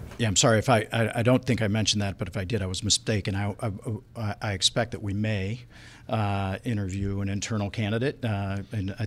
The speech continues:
I think we will. But, uh, I have not, uh, uh, we have not done that interview. And, uh, but what I have done is, is, um,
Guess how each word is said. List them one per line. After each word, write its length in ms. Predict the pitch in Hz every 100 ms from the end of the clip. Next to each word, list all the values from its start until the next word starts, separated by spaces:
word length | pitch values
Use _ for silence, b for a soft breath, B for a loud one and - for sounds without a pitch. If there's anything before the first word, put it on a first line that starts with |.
| - 104
I 60 |
think 180 | 113 95
we 100 | 104
will. 380 | 110 110 107 110 B B -
But, 260 | 117 98 -
uh, 260 | 120 101 95 127
I 80 |
have 220 | 95 101 95
not, 340 | 101 92 95 - -
uh, 40 | 104
uh, 320 | 95 92 92 - - 117 92 98 98 - 107
we 120 | 98
have 100 | 95
not 200 | 92 87
done 140 | 98
that 140 | 95 92
interview. 460 | 92 90 98 95
And, 260 | 95 92 90
uh, 220 | 95 92 -
but 100 | 113
what 160 | 98 92
I 80 | 92
have 300 | 104 98 85
done 240 | 92 92
is, 260 | 90 - -
is, 400 | 117 98 95 -
um, 400 | 101 98 101 101